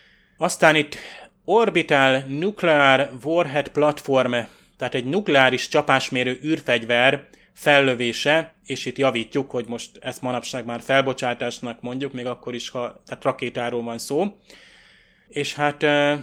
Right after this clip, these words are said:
ugye ez a bázis, ez a bizonyos McKinney űrbázis, amit ugye a Kennedy Space Centernek az, a különböző archív, meg egyéb más távoli, közeli képeiből, álló képeiből rakták össze, illetőleg a Paramount Studio nagyon ügyesen, mert nagyon jók a közeli képek is,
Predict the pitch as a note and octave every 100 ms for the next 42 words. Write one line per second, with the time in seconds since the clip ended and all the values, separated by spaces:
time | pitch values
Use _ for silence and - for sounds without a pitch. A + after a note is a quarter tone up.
0 | - - C3+ C#3 C3 C3+ B2+ B2 A#2+ A#2
1 | - A#2+ A#2+ A#2 B2+ - C3 A#2+ - A#2
2 | A#2 A#2 B2 B2 B2 _ - - - B2
3 | B2 A#2+ B2 B2 B2+ B2+ A#2+ A#2+ B2 B2
4 | A#2+ A#2+ - C3 A#2+ A#2 - B2+ A#2+ -
5 | A#2+ A2 A#2+ A#2 - A2 F2+ A#2+ C3 B2
6 | A#2+ A#2 A#2 B2 B2+ A#2 B2+ B2 A#2+ A#2
7 | A#2 A2+ A#2 A2+ - C3 B2+ A#2+ A#2 A2
8 | B2+ B2+ A#2 - A#2+ A#2 A#2 A2+ A#2 B2+
9 | C3 B2+ C3 B2 B2 A#2+ A#2 A#2+ A#2+ -
10 | A#2 A#2 B2 - A#2 A2+ A2+ - A#2 A2+
11 | A2 A#2 A2+ A2+ - B2 A2 A#2 A2+ B2
12 | C3 A2+ G#2+ G#2 G#2+ - G2+ G#2+ G#2+ A2
13 | G#2+ G#2+ A2 - G#2+ C3+ B2+ B2 A#2 A#2+
14 | A2+ A2 A2 -